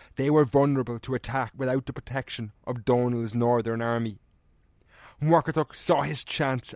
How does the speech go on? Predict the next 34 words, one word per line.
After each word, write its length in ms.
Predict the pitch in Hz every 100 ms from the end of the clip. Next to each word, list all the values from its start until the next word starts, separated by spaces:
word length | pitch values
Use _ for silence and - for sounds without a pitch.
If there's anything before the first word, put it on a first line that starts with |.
| -
and 120 | 135
his 220 | 139 135 131
retribution 840 | 151 - - 123 135 123 - 110
would 140 | 131 127
be 100 | 131
fierce, 640 | - - 139 123 113 - _ _ -
swift 560 | - - 135 - - _ _
and 160 | 131 -
terrible. 540 | - 120 113 107 101 _ _ _ _ _ _ _ _
Despite 400 | 160 - 196 190
their 160 | 208 180
defeat 480 | - - 165 139 -
to 80 | 139
Donal, 460 | 151 139 135 113 - _ _ _ -
Murkertach's 480 | 160 165 - - 170
army 320 | 147 139 135
was 160 | 135
still 320 | - - 156 147
able 200 | 143 131
to 100 | 139
take 340 | - 143 135
advantage 520 | 135 139 135 123 120
of 220 | - 120
Dublin 380 | - 139 127 123 -
and 240 | 147 147
Meath's 400 | 139 131 123 -
vulnerability. 800 | 104 127 123 117 123 110 113 101 _ _ _ _ _ _ _ _ _ _
Dublin 380 | 180 160 165 151
was 160 | 156
first 420 | - - 143 123 -
on 80 |
the 80 | 131
chopping 380 | - 127 117 120
block. 380 | 107 110 -